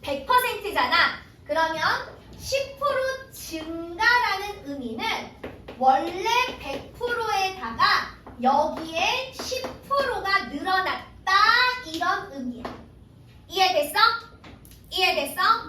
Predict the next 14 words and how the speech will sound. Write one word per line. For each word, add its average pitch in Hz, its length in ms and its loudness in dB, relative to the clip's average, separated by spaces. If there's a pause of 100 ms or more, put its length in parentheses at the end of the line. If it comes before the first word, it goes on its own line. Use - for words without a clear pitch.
(140)
자, - 520 2 (580)
십 554 440 -4
프로 539 440 4
감소라는 494 1000 -2
것은, - 560 -6 (1080)
이 392 260 -4
감소라는 466 880 0
것은 311 540 -4 (480)
원래 349 880 0 (140)
백 - 340 -8
프로에서 427 1120 2 (460)
어떻게 440 460 0
된다는 370 400 -4
얘기야? 294 260 -2